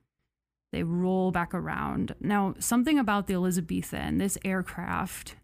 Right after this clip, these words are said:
uh, has, it's got, um, top fixed wings, meaning, like, the wings are straight across the top, like a T, if that makes sense. Um, and two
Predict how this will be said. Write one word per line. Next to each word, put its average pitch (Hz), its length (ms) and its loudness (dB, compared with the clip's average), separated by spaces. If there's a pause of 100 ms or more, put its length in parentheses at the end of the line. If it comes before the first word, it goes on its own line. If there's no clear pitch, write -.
(120)
uh, 180 320 0
has, 190 720 0
it's - 160 -2
got, 202 380 0 (140)
um, 180 300 0 (100)
top - 460 -2 (1040)
fixed - 480 -4
wings, 180 520 -2
meaning, 175 280 0
like, 170 200 -4
the 175 100 -4
wings 175 300 -2
are 170 380 -2 (1040)
straight - 240 0
across 180 300 -2
the 185 100 -2
top, - 300 -6
like - 120 -6
a - 80 -8
T, - 300 -10
if - 80 -12
that - 120 -6
makes - 220 -6
sense. - 320 -6 (480)
Um, 190 420 4 (120)
and 190 360 2
two 196 520 0